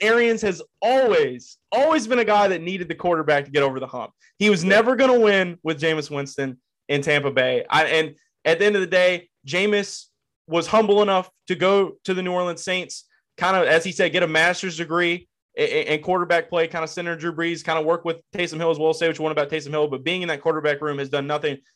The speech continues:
Speaker 1: but take Jameis's game to the next level. In my opinion, he is, he is top five arm strength in N F L. I mean, it, it's absolutely ridiculous. The dude has a cannon. He was a Heisman winner for a reason. The dude's not a loser either. And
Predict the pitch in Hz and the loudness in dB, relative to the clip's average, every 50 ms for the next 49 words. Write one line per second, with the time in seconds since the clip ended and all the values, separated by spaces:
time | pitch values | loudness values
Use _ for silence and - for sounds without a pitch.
0 | _ _ - 156 147 147 - - - 185 170 143 139 151 151 160 156 147 - 143 | _ _ 2 2 2 2 0 -4 -4 -4 -4 -2 -2 -2 -2 -2 -4 -8 -10 -12
1 | 135 131 135 143 147 147 139 135 135 135 135 135 - 147 135 123 117 123 131 190 | -12 -6 -4 -4 -2 -2 -2 -4 -2 -2 -4 -4 -2 -4 -4 -4 -4 -4 0 2
2 | 208 214 196 202 202 185 160 156 165 185 180 160 147 143 - - _ _ _ _ | 2 2 2 0 -2 -4 -4 -6 -8 -8 -6 -8 -8 -10 -12 -20 _ _ _ _
3 | _ _ - 196 208 196 180 - - - 185 170 - - 175 156 156 151 151 151 | _ _ -2 2 2 4 2 2 2 2 2 2 4 4 4 4 4 4 2 0
4 | 147 147 - 160 147 139 139 143 139 143 135 135 - 147 139 135 135 131 127 - | 0 -2 -2 -4 -4 -2 -2 -4 -2 -2 -2 -2 0 0 2 2 0 0 -4 -6
5 | 127 131 131 131 139 143 143 - 156 156 - 139 147 143 - 151 139 139 139 139 | -8 -6 -6 -4 -4 -4 -2 -2 -4 -2 -2 -2 -2 -2 -4 -6 -6 -6 -6 -8
6 | - 135 - - 143 160 147 147 147 143 139 143 143 139 139 135 131 139 180 190 | -8 -10 -12 -6 -4 -2 0 0 0 -2 -4 -6 -6 -6 -4 -6 -6 -6 -4 -2
7 | 185 196 160 160 151 165 165 151 156 151 151 151 147 143 151 139 139 147 147 143 | -2 -2 0 0 2 2 2 0 0 -4 -6 -6 -6 -4 -4 -4 -4 -4 -6 -6
8 | 143 147 139 139 _ _ _ _ _ - 151 156 160 214 226 220 151 160 180 185 | -6 -8 -8 -10 _ _ _ _ _ -8 -6 -2 0 2 2 0 0 -2 0 2
9 | 185 190 180 - 156 160 170 180 190 175 156 170 165 156 160 170 170 170 175 165 | 2 2 2 2 0 0 0 0 0 0 -2 -4 -4 -2 -4 -2 -2 -2 -2 -2
10 | 165 _ _ _ _ _ - 147 156 151 147 147 143 - | -6 _ _ _ _ _ -6 -4 -2 0 -2 -2 -4 -8